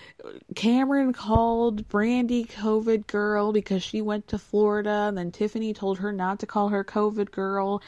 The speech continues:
And then we have, um, somebody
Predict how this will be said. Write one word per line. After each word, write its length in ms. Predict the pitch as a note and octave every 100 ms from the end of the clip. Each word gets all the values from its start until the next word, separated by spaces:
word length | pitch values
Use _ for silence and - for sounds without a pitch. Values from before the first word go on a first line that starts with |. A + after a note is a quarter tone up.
| - - -
And 180 | - D#3
then 460 | F3 G3 G3 G3+ F#3+ - -
we 140 | - E3+
have, 520 | F3+ F3+ F#3 F3+ F3 - _ _ _ _ _ _ _ _ _ _ _ _ _ _ _
um, 400 | F3+ F3 E3 D#3 - _
somebody 600 | - G#3 A3 A3+ G#3+